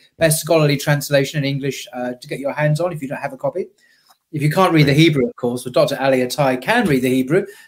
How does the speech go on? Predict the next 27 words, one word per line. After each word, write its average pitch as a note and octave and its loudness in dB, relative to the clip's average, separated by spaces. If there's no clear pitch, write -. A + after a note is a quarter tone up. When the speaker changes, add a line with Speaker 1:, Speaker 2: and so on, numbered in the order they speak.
Speaker 1:
and C3 -6
so D3 4
has C#3 2
that C#3 0
great D#3+ 2
advantage. C3+ 0
Speaker 2:
Yeah, F2+ -6
yeah, A2+ 6
I, G#2+ 4
and A#2+ -2
I C3 4
encourage C3 0
people A#2+ -2
to, G2 -4
uh, - -12
engage A#2 0
in, F#2+ -8
in G2+ -8
linguistic A2+ -4
studies, G#2 -2
learn B2+ 0
original A#2+ 0
languages. G2+ -2
It's D2+ -12
gonna G#2 -4
open A#2+ -2
up, - -2